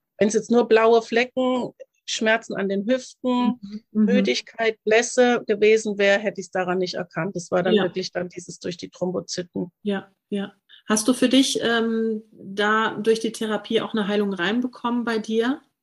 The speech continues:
Speaker 2: Auch dieses, ähm, dieses abgelegt, dass du das manifestiert hast, weil das, ähm, ja, das macht einen ja sehr fertig als Mama, ne? Wenn man das so im Kopf hat oder wenn man da diese Angst hat, dass es an einem selber liegt.
Speaker 1: Ja, das habe ich auf jeden Fall.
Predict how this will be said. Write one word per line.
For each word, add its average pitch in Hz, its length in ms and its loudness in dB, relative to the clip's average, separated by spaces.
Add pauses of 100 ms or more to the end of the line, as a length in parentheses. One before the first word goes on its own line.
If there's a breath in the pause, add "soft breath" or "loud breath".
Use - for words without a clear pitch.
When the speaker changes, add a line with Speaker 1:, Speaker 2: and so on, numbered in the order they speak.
(140)
Speaker 2:
Auch 196 140 -6
dieses, 208 440 0
ähm, 190 560 2
dieses 196 320 -2
abgelegt, 220 580 2
dass 202 140 0
du 214 100 -4
das 202 200 0
manifestiert 196 800 -2
hast, 214 240 -2
weil 185 120 2
das, 185 320 -4 (680 loud breath)
ähm, 175 540 0 (420)
ja, 190 120 2
das 185 160 0
macht 190 200 0
einen 180 120 0
ja 180 120 2
sehr 175 120 0
fertig 190 440 -2
als 170 180 -4
Mama, 160 260 -2
ne? 175 180 -2
Wenn 190 120 -2
man 175 160 0
das 175 220 -4
so 180 120 0
im 170 120 -2
Kopf - 280 -6
hat 175 220 -2
oder 180 220 0
wenn 175 80 2
man 175 140 2
da 175 140 0
diese 175 280 0
Angst 185 320 -4
hat, 165 320 -6 (120)
dass 175 160 -6
es - 140 -6
an 170 160 0
einem 170 180 2
selber 175 320 2
liegt. 165 460 0
Speaker 1:
Ja, 208 340 4
das 202 200 0
habe 202 120 2
ich 208 140 0
auf 202 180 2
jeden 226 220 2
Fall. 226 340 2